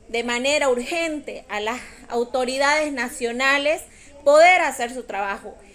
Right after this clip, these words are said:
El Parque Amboró es un parque nacional protegido por leyes nacionales y nosotros como asambleístas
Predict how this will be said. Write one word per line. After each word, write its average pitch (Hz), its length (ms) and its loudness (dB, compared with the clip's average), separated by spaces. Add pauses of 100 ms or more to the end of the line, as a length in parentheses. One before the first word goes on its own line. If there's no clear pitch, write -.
El 262 260 0
Parque 330 680 2
Amboró 240 840 -2 (280)
es 277 140 -2
un 285 200 -6
parque 294 580 0
nacional 240 800 -6 (280)
protegido 294 1000 0 (220)
por 233 180 0
leyes 294 600 0
nacionales 277 1160 -2 (380)
y 269 120 -4
nosotros 302 680 0
como 226 180 -8
asambleístas 233 960 -6